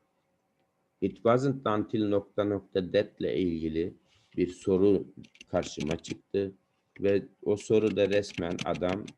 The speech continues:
burada ne olduğunu söylemeyeceğim ama seçeneklere yine, e, doğru olabilecek, doğru, yüzde yüz doğru kabul edilecek bir seçenek koymuştu.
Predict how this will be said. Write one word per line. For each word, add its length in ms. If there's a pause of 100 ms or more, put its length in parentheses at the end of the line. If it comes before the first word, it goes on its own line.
(500)
burada 240
ne 120
olduğunu 340
söylemeyeceğim 760
ama 380
seçeneklere 960 (380)
yine, 460 (560)
e, 380 (540)
doğru 360
olabilecek, 880 (220)
doğru, 340
yüzde 360
yüz 340
doğru 340
kabul 320
edilecek 560
bir 80
seçenek 680
koymuştu. 540